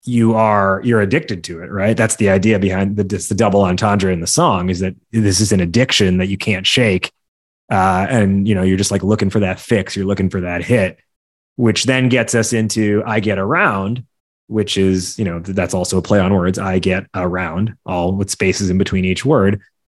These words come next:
where now you're like, you've kind of mastered the obsession and, or the addiction. Like, you're on top of it. You've got it handled and you know exactly what to do. And you're like,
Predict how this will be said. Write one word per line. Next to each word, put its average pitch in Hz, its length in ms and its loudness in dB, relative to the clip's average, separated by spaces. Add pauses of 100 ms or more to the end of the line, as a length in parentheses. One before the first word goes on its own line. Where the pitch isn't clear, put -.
(160)
where 104 280 4
now 110 240 2
you're 117 200 4
like, 104 400 2 (760)
you've 113 380 2
kind 135 240 0
of 110 140 0
mastered 107 720 0
the 107 120 0
obsession 113 800 -2 (1300)
and, 113 360 2
or 113 80 2
the 98 140 -2
addiction. 127 640 -2 (680)
Like, 107 180 -8
you're 113 160 2
on 110 220 2
top 131 300 0
of 104 160 0
it. 98 100 -2
You've 101 180 -4
got 113 260 2
it 107 120 -6
handled 101 680 -4 (560)
and 98 680 0 (920)
you 113 180 2
know 110 160 4
exactly 101 580 0
what 95 260 -2
to 92 100 -6
do. 92 380 0
And 101 280 0
you're 95 240 2
like, 90 240 -6